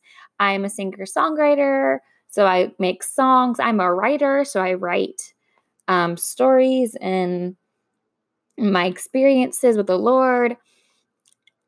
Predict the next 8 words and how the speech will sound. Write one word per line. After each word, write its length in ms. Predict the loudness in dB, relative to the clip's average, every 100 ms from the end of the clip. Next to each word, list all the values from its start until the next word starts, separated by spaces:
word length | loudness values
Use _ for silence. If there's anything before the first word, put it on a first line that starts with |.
| -2
And 480 | 0 2 2 0 -2 0
I 140 | 2
also 300 | 2 0 -2
do 200 | 2 2
hand 260 | 2 0 0
lettering. 540 | 0 0 -2 -2 -4
So 420 | -6 -2 0 0 0
I, 480 | 0 2 2 -2